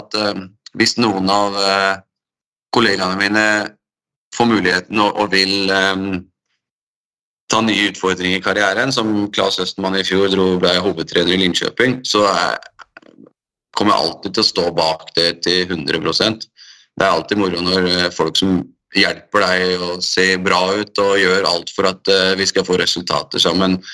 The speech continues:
få muligheten til større utfordringer. Så hvis Niklas sier at han en dag, eh, "Ja, jeg vil ha muligheten til å bli head coach her eller der",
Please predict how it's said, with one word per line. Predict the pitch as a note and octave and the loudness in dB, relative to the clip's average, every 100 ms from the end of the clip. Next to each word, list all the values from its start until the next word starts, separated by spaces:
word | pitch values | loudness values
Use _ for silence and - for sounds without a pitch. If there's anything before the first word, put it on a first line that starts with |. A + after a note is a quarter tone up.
| - - | -18 -4
få | A2+ | 0
muligheten | G#2+ F#2+ D#2+ - G2 F2+ | 2 2 2 -2 -4 -2
til | F#2 - | 0 0
større | D#2+ E2+ D#2+ | 0 0 -2
utfordringer. | F2 F2 F#2 A2 A2+ - - - _ | -2 0 2 0 -2 -12 -20 -20 _
Så | - G2+ | -2 2
hvis | G2+ - - - - - _ - _ F#2+ | 2 0 -4 -8 -8 -10 _ -20 _ 0
Niklas | F#2 F#2 G2+ G2 - - - | 0 2 2 2 -2 -6 -2
sier | - F#2+ F2+ | 0 2 2
at | F2+ | 0
han | G2 F#2+ F#2 F2 - | 0 0 0 -2 -2
en | F#2+ F#2+ | -2 -2
dag, | F2+ G2 | -2 -4
eh, | G2 F#2+ F#2 | 0 0 2
"Ja, | G2+ G#2 | 2 2
jeg | F#2 | 0
vil | F#2+ F#2+ F#2+ | -2 0 0
ha | F#2+ G2 | 0 0
muligheten | G2 E2+ - | 0 -2 -4
til | F#2 | -2
å | F2+ | 0
bli | |
head | E2+ D#2+ - | -2 -4 -2
coach | F2+ F#2 | 0 0
her | E2 E2+ | 0 0
eller | F2+ | 0
der", | G2 C3 | 2 0